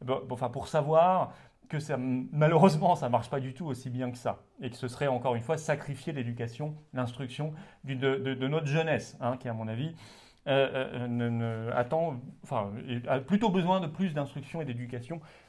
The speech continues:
que, euh, de se permettre de, de manquer encore deux semaines de cours supplémentaires. Bon. Alors, dans cette tribune, les deux économistes appellent à un effort collectif pour sauver Noël.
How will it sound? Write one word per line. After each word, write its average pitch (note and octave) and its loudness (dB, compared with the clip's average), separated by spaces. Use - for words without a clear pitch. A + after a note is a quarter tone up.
que, F3+ 4
euh, C3+ 6
de B2+ -4
se A#2+ -10
permettre D3 0
de, C3 -2
de C3 -6
manquer B2 0
encore D3+ 0
deux C#3+ -2
semaines D#3 -6
de C#3+ -4
cours E3+ -6
supplémentaires. D3 -4
Bon. D3+ 2
Alors, C#3+ 12
dans E3 2
cette G3 2
tribune, F3+ 2
les C#3 -2
deux E3 0
économistes E3 -2
appellent D3+ 4
à A2+ 4
un C#3 4
effort E3+ 0
collectif F#3 -2
pour - -10
sauver D3 0
Noël. D3+ 2